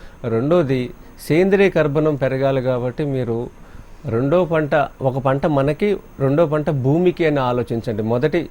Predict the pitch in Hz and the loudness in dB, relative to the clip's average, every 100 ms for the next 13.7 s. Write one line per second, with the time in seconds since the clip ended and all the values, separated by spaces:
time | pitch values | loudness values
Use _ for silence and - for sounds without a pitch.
0 | - 117 123 - 127 123 127 123 117 110 | -6 -2 -2 -2 -4 -4 -4 0 0 -2
1 | 101 120 - 113 123 - - - - 104 | -2 -6 -4 -6 -6 -8 -18 -16 -8 0
2 | 131 135 120 131 123 - - - - - | 2 2 2 0 0 -6 -18 -20 -16 -6
3 | 117 120 120 117 120 117 113 113 117 117 | -2 0 -2 -2 -2 -2 -2 -6 -8 -8
4 | 117 113 113 110 107 113 117 120 - - | -6 -6 -6 -6 -4 0 0 -2 -8 -20
5 | - - - - 98 208 131 120 120 - | -20 -20 -20 -12 -6 -2 0 0 -2 -4
6 | - 123 131 123 113 120 113 - 113 110 | -4 -2 0 -2 -2 -2 -2 -2 -2 -2
7 | 120 139 135 127 113 113 - 165 - - | -2 -2 -2 0 0 -2 -4 -6 -8 -10
8 | - - 123 127 135 180 180 185 170 147 | -14 -10 -2 -2 2 2 4 2 2 2
9 | 120 104 117 135 147 160 147 151 143 135 | 2 0 2 2 2 2 4 2 2 2
10 | 151 156 151 120 127 139 165 170 151 151 | 2 2 0 2 2 2 0 0 0 0
11 | 143 131 135 139 135 131 135 160 147 139 | -2 -2 0 0 0 0 0 0 -2 -2
12 | 131 131 135 202 - - - - - - | -2 -2 -2 -4 -6 -16 -20 -20 -20 -12
13 | 123 120 120 113 113 110 | -6 -4 -2 -4 -4 -6